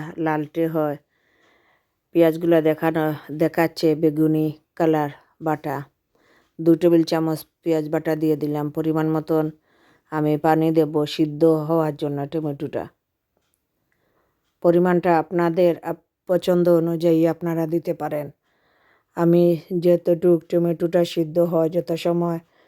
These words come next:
সেই পরিমাণ পানিটা দিয়ে দিলাম। দিয়ে একটু নাড়াচাড়া করে দিয়েছি। এখন একটি ঢাকনা দিয়ে ঢেকে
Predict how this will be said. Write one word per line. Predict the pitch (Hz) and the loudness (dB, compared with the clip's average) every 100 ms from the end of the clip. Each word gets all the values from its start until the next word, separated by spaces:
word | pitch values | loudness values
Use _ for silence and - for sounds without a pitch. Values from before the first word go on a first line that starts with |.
| _ _ _ _ _ _ _ _ _ _ | _ _ _ _ _ _ _ _ _ _
সেই | - 175 | 2 2
পরিমাণ | 180 180 170 170 165 160 - _ | 4 4 4 2 0 -4 -12 _
পানিটা | - 170 165 175 165 | -6 -4 -2 -2 -2
দিয়ে | 160 160 | 0 0
দিলাম। | 160 160 156 156 139 _ 165 | 0 -2 -2 -6 -10 _ -4
দিয়ে | 160 160 160 | 2 4 4
একটু | 156 165 | 2 -4
নাড়াচাড়া | 165 160 156 - 160 160 | -2 0 -2 -2 -2 -2
করে | - 165 160 | -2 0 0
দিয়েছি। | 160 156 151 - 151 - _ _ _ _ _ _ | 0 -2 -2 -6 -10 -10 _ _ _ _ _ _
এখন | 180 170 170 160 | -6 -2 2 2
একটি | 156 - 160 | 2 -2 -2
ঢাকনা | 165 - 165 | -2 0 -2
দিয়ে | 156 156 | 0 0
ঢেকে | 156 156 156 | 0 0 0